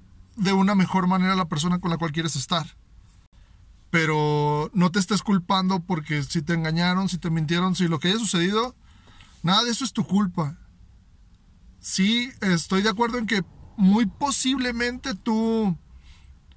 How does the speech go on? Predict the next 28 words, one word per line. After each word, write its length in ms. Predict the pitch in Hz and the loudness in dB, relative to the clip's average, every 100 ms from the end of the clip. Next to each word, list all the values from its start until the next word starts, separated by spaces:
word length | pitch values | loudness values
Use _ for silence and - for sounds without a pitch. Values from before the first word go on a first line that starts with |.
| - - - - | -20 -20 -20 -4
tú 80 | 190 | 0
hayas 160 | 220 | 0
tenido 280 | - 226 233 | 0 0 0
algo 200 | 233 233 | -2 -4
que 120 | 226 | -2
ver, 320 | 185 185 277 - - - - - | 0 0 -2 -12 -20 -20 -20 -10
porque 540 | - 175 156 165 160 151 - - | -2 -2 0 -2 -2 -6 -12 -8
al 140 | 156 | -4
final 240 | 175 165 | -2 -2
tú, 180 | 160 180 | -2 -4
tú 160 | 185 180 | -2 -2
elegiste 340 | 170 190 - | -2 -2 -2
a 20 | 175 | -2
esta 120 | 185 | -2
persona, 540 | 165 151 180 247 247 - - | -2 0 0 -2 -10 -16 -2
pero 300 | 220 466 - - - - - - - - - - | 0 0 -4 -14 -20 -20 -20 -20 -20 -20 -20 -4
las 220 | 180 185 | 0 2
decisiones 720 | 175 175 185 220 233 254 285 - | 2 0 2 2 0 0 -4 -4
para 260 | 226 202 | -2 -2
que 160 | 147 190 | 0 0
eso 160 | 196 | 2
sucediera 520 | 226 - 202 180 202 214 | 2 2 2 2 0 0
las 180 | 180 | 0
tomó 260 | 180 165 180 | 0 2 2
ella 300 | 202 196 180 | 0 -2 -4
o 300 | 185 160 160 | -4 -2 -2
él. 200 | 190 180 - - - - - - - - - - | -2 -2 -8 -20 -20 -20 -20 -20 -20 -20 -20 -6
Entonces, 580 | 151 180 170 214 180 | -2 2 2 2 0